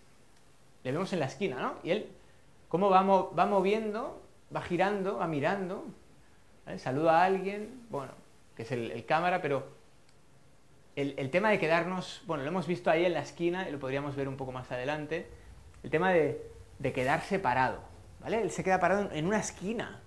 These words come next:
y se queda en esa esquina dando vueltas, ¿vale? Con una cámara pequeña,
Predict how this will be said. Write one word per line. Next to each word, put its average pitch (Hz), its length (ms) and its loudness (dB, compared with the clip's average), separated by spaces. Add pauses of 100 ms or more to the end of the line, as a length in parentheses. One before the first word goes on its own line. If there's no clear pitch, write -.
y - 40 -8
se 156 100 -2
queda 160 120 4
en 214 60 2
esa 202 120 0
esquina 208 260 -2
dando 190 260 0
vueltas, 175 680 0
¿vale? 220 260 -8 (320)
Con 147 120 4
una 175 140 4
cámara 180 320 6
pequeña, 208 520 4